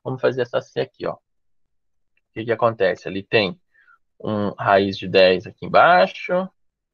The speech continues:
tem um dois raiz de dois, e aqui tem um x.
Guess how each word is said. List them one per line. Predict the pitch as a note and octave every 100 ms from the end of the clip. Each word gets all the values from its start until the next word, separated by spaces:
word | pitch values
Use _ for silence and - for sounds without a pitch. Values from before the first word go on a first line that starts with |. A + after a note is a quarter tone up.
| _ _ _ _
tem | A#2 A2
um | G#2+ G#2
dois | G#2 G#2+ A2 A2 F#2+ -
raiz | F#2+ F#2 F#2+ -
de | -
dois, | A2+ A#2 C#3+ D#3 E3 F3 F3+ -
e | -
aqui | B2 -
tem | B2 C3 C3+ D3
um |
x. | D#3 - G#2+ - _